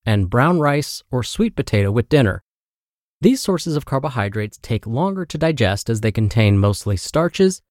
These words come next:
and dietary fiber. Having a source of simple or high glycemic index carbohydrates that are easier to digest pre-training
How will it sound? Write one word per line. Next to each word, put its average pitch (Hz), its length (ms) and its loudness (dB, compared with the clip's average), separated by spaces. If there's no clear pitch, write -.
and 120 300 0
dietary 98 420 2
fiber. 143 400 0
Having 240 220 0
a 233 40 -4
source 151 360 -4
of 113 280 -2
simple 180 520 2
or 107 280 0
high 208 300 -2
glycemic 123 580 0
index 104 420 0
carbohydrates 160 840 -2
that 113 160 0
are 110 200 0
easier 180 440 2
to - 120 -2
digest 120 560 0
pre-training 110 720 2